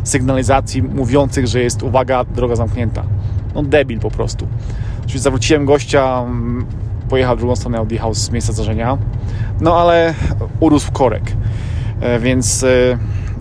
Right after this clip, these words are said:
ja i mój kumpel, e, mój partner z, e, ze służby, e, wczorajszy, e, ja ruszyłem w jedną stronę korka, on w drugą stronę na piechotę. Przyszliśmy tak z, nie wiem, może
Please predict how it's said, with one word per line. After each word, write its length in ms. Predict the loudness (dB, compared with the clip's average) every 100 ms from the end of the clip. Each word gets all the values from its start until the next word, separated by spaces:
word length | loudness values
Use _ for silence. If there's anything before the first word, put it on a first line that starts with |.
| -6 -6 -6
ja 400 | -2 2 4 2
i 60 | 0
mój 140 | 0
kumpel, 520 | 0 2 4 4 2 -2 -6 -4
e, 100 | -2
mój 140 | -2
partner 480 | 0 0 0 -2 -4
z, 160 | -4 -2
e, 720 | 0 0 0 0 -2 -6 -6
ze 100 | -6
służby, 500 | -4 -4 -2 0 0 0 -8 -10 -10 -8 -8
e, 100 | -8 -8 -10 -10
wczorajszy, 680 | -6 -2 2 2 2 4 2 2 -6 -8 -8 -6 0
e, 80 |
ja 100 | 2
ruszyłem 300 | 2 2 -2
w 40 | 2
jedną 160 | 2
stronę 200 | 2 -2
korka, 380 | 0 0 0 0
on 100 | 0
w 40 | 0
drugą 220 | 0 -2
stronę 160 | -2
na 100 | -2
piechotę. 500 | -4 -4 0 2 2 -2 -8 -8 -8 -8 -6
Przyszliśmy 420 | -4 -2 0 2
tak 140 | 2
z, 180 | 0 -2
nie 160 | 0 0
wiem, 240 | 0 0
może 480 | 0 0 2 0 0